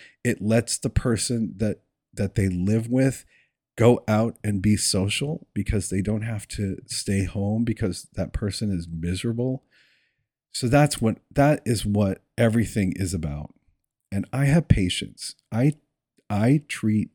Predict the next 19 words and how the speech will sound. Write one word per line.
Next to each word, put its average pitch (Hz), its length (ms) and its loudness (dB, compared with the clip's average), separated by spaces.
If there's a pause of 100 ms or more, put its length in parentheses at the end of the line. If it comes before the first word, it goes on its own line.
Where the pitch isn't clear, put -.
patients. - 880 -4 (340)
So 104 400 0 (100)
I 131 260 2
see 156 720 2
the 95 180 -6
people 90 600 -2 (420)
who 117 220 2
are 95 140 2
benefiting 87 1000 0
from 101 400 -4
using 113 640 0
an 92 240 -8
orthopedic 123 680 -2
assessment 101 580 -6
and 90 120 -6
treatment - 480 -10 (800)
based 98 400 0
more 95 420 -2
on 90 380 -4